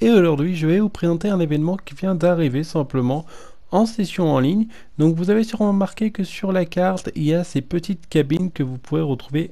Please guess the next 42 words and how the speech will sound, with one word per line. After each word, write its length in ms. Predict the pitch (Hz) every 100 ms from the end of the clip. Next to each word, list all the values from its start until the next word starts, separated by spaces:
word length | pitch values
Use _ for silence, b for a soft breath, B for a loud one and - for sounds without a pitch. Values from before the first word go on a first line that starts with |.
| -
un 100 | 156
petit 180 | - 233
peu 100 | 220
partout. 460 | - - - 190 B B B -
Alors, 200 | 123 120
il 60 | 120
y 20 |
a 80 | 123
dix 240 | 143 185
emplacements 480 | 202 175 185 - 185
possibles 400 | 175 165 - 165
par 240 | - 175
jour. 260 | 151 180 190
Chaque 280 | - 185 143
jour, 180 | 185
les 160 | 190 143
emplacements, 400 | 143 147 139 190
ils 100 | 156
changent. 440 | - 143 180 202 B B B -
Et 140 | 160
vous 220 | 196 165 135
allez 100 | 175
pouvoir 460 | - - 165 160
gagner 260 | 139 139 170 -
un 140 | 170
petit 160 | 160 -
peu 180 | 180
d'argent 480 | 180 151 127 143 180 -
et 140 | 143
de 180 | 120 156 -
R 120 | -
P 140 | - 165
et 200 | 196 143
également 320 | 120 123 165
quelques 380 | 165 202 - 147
récompenses 560 | 135 123 117 143 175 B B B -
en 220 | 160 165
réalisant 560 | 151 131 123 113 143 165 B -
un 140 | 123 117
certain 420 | - 170 - 143
nombre 300 | 156 180 156 B B -
de 360 | 127 131 185 -